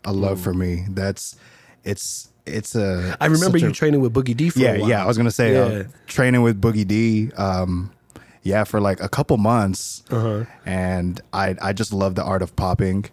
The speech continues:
Speaker 1: Um, it's a timeless, it's a
Speaker 2: Mm-hmm.
Speaker 1: timeless style, and, like, I could watch that all day. Like,
Speaker 2: Yeah.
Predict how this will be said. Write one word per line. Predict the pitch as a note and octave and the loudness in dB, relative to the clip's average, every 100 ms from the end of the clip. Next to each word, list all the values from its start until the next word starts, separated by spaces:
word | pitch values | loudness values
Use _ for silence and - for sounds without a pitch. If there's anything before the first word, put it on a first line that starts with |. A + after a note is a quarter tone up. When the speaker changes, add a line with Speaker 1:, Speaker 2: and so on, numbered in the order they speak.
| - | -8
Speaker 1:
Um, | G2 F#2 | -4 -2
it's | F2+ | -4
a | F2+ | -6
timeless, | F#2+ F2+ F#2 F#2 - - - - | -4 -2 -2 -2 -4 -14 -16 -8
it's | A2+ G#2+ | -6 -4
a | |
Speaker 2:
Mm-hmm. | A2 | -2
Speaker 1:
timeless | G2+ G2+ F#2 | -2 0 -2
style, | - F2+ G2 G2 G2 | -4 0 2 2 0
and, | F2+ F2+ A2+ | -2 -4 -4
like, | F2+ F#2 - _ - | -6 -6 -10 _ -4
I | A2+ | -2
could | A#2+ | 0
watch | G#2+ G#2 F#2 | 2 2 0
that | F#2+ F2+ | -4 -2
all | F#2+ | -2
day. | F2+ F#2+ F2+ | 0 -2 0
Like, | F2+ A2+ | 0 -2
Speaker 2:
Yeah. | G#2+ | -2